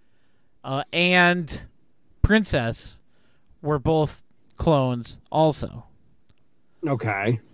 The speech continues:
Speaker 1: Princess was the first clone of the, the
Speaker 2: You don't get any of this information in the movie.
Speaker 1: Kind
Speaker 2: If you
Speaker 1: of.
Speaker 2: do, it's very poorly,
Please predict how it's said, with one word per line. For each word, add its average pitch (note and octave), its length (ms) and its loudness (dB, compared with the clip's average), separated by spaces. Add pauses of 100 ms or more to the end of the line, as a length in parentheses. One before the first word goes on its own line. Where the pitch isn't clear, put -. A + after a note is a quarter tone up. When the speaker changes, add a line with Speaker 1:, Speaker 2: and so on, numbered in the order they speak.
(160)
Speaker 1:
Princess G3+ 500 4
was D#3+ 180 2
the D3 80 -2
first G#3 360 2
clone A2+ 520 -4 (580)
of C3+ 360 2 (840)
the, A#2+ 480 0
the B2 120 -4
Speaker 2:
You A#2 40 -4
don't C4 160 8
get B3+ 160 6
any A3 180 2
of G#3 80 4
this G3 160 -2 (220)
information F3+ 520 -2
in E3 80 -2
the D#3 60 -4
movie. A#2+ 360 -8 (1200)
Speaker 1:
Kind - 300 0
Speaker 2:
If F3+ 40 -4
you G#3 80 2
Speaker 1:
of. A3 60 4
Speaker 2:
do, - 100 8
it's E3+ 140 0
very F#3 240 4
poorly, F3+ 760 0